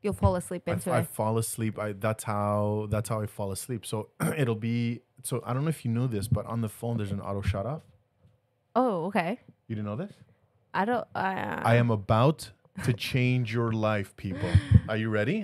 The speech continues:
Speaker 2: No, I'm not even joking.
Speaker 1: Like, what do you mean? Like, the whole phone shuts off, or the
Speaker 2: Audio.
Speaker 1: audio shuts off? Okay.
Speaker 2: Yeah. Okay.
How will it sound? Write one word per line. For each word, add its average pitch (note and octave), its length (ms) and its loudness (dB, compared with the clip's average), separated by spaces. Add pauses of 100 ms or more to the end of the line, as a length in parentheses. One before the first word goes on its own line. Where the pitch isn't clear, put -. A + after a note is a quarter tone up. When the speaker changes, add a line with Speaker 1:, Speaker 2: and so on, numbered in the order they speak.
Speaker 2:
No, G#2+ 120 12
I'm G#2+ 100 0
not A#2 100 6
even G#2+ 180 -2
joking. - 140 12
Speaker 1:
Like, A3 80 10
what A3 100 8
do A#3 60 6
you A#3 60 2
mean? F#3 280 2
Like, E3+ 200 2
the E3 80 0
whole G3 180 0
phone F#3 260 0
shuts C4 300 -2
off, D#4 300 2
or G3+ 260 4
the F3+ 420 2 (120)
Speaker 2:
Audio. G#2+ 380 2 (260)
Speaker 1:
audio G3+ 280 4
shuts - 300 -6
off? - 240 -6
Okay. G2 120 4
Speaker 2:
Yeah. F2+ 300 4 (380)
Okay. A#2 320 4